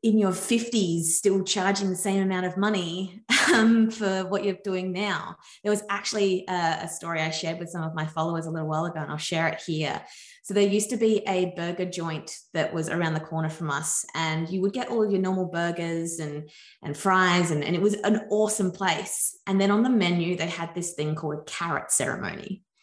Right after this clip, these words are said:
And you'd sit there and go, "What, what is a carrot ceremony?" And it was two dollars. Cool, not a problem. Sure, here's two bucks.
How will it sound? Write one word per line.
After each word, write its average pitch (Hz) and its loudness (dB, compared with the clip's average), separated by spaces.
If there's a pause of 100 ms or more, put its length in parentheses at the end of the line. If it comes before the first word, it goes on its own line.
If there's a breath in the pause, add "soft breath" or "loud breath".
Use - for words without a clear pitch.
(800 loud breath)
And 190 6
you'd 175 6
sit 339 4
there 247 6
and 220 6
go, 202 6
"What, 220 2
what 214 2
is 220 4
a 196 -2 (240)
carrot - -4
ceremony?" 151 -2
And 269 0
it 294 2
was 302 2
two - 0
dollars. 254 2
Cool, 185 2
not 220 2
a 226 -2
problem. 170 -4
Sure, 196 0
here's 226 0
two 233 0
bucks. 196 0